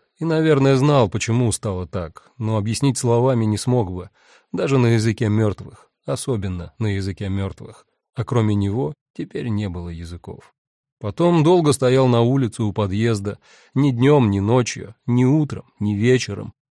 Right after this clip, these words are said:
в сумерках цвета синей-синей вечности, вечности среди алых-алых кленовых листьев и белого, белого, белого снега. Ни о чем не тревожился, просто ждал Юргу.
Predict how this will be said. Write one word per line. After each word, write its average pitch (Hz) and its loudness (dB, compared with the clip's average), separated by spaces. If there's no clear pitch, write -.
в - -20
сумерках 151 2
цвета 139 0
синей-синей 151 2
вечности, 107 -4
вечности 120 -2
среди 113 -6
алых-алых 123 -2
кленовых 113 -2
листьев 117 -6
и - -6
белого, 143 -4
белого, 127 -4
белого 117 -2
снега. 98 -8
Ни 196 -8
о 143 -4
чем 127 -4
не 110 -2
тревожился, 98 -8
просто 180 -4
ждал 107 -2
Юргу. 95 -8